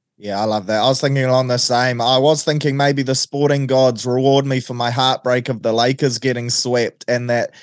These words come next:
they would repay us with a New South Wales sweep. But much like you mentioned, I think it'll be hard to rock up to Suncorp and get the win. Just the atmosphere alone, those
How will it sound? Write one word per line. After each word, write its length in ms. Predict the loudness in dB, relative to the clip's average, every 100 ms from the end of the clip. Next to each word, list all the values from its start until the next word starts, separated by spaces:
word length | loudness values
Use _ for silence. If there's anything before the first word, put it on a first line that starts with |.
| _
they 160 | -2 0
would 180 | 0 0
repay 560 | 2 2 2 0 2
us 260 | 2 0 -4
with 160 | -2 0
a 60 |
New 200 | 2 2
South 320 | 2 2 2
Wales 400 | 2 4 4 2
sweep. 440 | 0 0 2 0 -2
But 280 | -2 -2 -6 -16 -2
much 260 | -2 0
like 240 | 2 2 2
you 100 | -2
mentioned, 500 | 0 0 2 2 2
I 180 | 2 2
think 260 | 0 -2
it'll 100 | -2
be 160 | 0 0
hard 300 | 2 0 0
to 140 | -2
rock 260 | 0 0 0
up 160 | -2
to 100 | -4
Suncorp 600 | -4 -2 -2 -2 0 0 -2
and 100 | -2
get 180 | -2
the 140 | 0 2
win. 240 | 2 0
Just 240 | 0 -2 -2
the 160 | 0
atmosphere 600 | 0 0 -2 -2 0 2
alone, 400 | 2 2 2 2
those 280 | 0 -2 -4